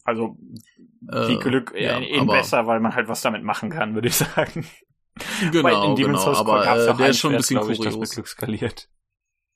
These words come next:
Speaker 2: Uh.
Speaker 1: Es war halt schon witzig.
Speaker 2: <laughs> Ja. Äh, ja, aber es ist ein bisschen kurioser Wert, aber
Speaker 1: Ja.
Speaker 2: der macht halt zumindest so ein paar Sachen, die ganz okay
Speaker 1: Ja,
Speaker 2: sind.
Speaker 1: auf jeden Fall. Also ich habe auch ein paar Zauber, die ich nicht benutzen kann, weil es nicht hoch genug ist bei mir.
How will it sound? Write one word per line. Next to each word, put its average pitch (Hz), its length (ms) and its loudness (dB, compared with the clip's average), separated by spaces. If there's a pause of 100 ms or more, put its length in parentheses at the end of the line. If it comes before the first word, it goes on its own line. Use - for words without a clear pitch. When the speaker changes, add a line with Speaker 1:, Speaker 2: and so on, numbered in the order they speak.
(320)
Speaker 2:
Uh. 170 720 2
Speaker 1:
Es - 160 0
war 110 100 4
halt 113 120 0
schon 127 200 0
witzig. 170 440 0 (120)
Speaker 2:
<laughs> - 60 -20 (1200)
Ja. 107 380 -6 (760)
Äh, 151 180 2
ja, 131 160 4
aber 131 160 0
es 160 120 -2
ist 165 180 -2
ein 147 80 0
bisschen 135 220 -4
kurioser 131 600 0
Wert, 110 320 2
aber 104 380 0
Speaker 1:
Ja. 107 260 -2 (200)
Speaker 2:
der 131 100 2
macht 120 320 0
halt 120 160 -2
zumindest 123 400 -4
so 104 80 -6
ein - 40 -12
paar 80 220 -10
Sachen, 90 500 -14
die 110 280 -12
ganz 101 220 -12
okay - 260 -12
Speaker 1:
Ja, 98 120 0
Speaker 2:
sind. 95 60 0
Speaker 1:
auf - 120 -8
jeden 95 180 -8
Fall. 85 200 -6
Also 101 180 -4
ich 110 120 -2
habe 139 120 0
auch - 40 0
ein 123 80 -2
paar 123 140 -2
Zauber, 120 280 -2
die 117 100 -2
ich 113 100 -6
nicht 120 160 -6
benutzen 117 320 -4
kann, 107 160 -8
weil 113 80 -6
es - 80 -14
nicht - 160 -10
hoch 110 160 -6
genug 104 260 -8
ist - 140 -10
bei 110 160 -6
mir. 120 240 -4